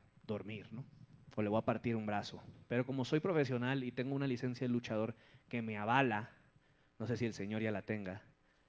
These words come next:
este, arriba el factor riesgo para mí es, es bien mínimo, una línea así.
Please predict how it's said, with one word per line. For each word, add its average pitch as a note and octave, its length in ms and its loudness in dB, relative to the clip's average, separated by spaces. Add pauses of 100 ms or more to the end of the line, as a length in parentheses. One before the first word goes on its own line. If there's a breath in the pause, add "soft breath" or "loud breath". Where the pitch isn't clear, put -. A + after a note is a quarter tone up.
(280 soft breath)
este, G2+ 680 -4 (2000)
arriba A2 300 2
el B2+ 60 4
factor A#2+ 300 0
riesgo A#2+ 280 4
para G#2+ 240 2
mí A2 220 -2
es, - 500 -6 (580)
es D#3 200 2
bien B2 220 4
mínimo, G#2 460 -2 (400)
una A#2+ 180 0
línea A#2 320 -2
así. G#2 320 -12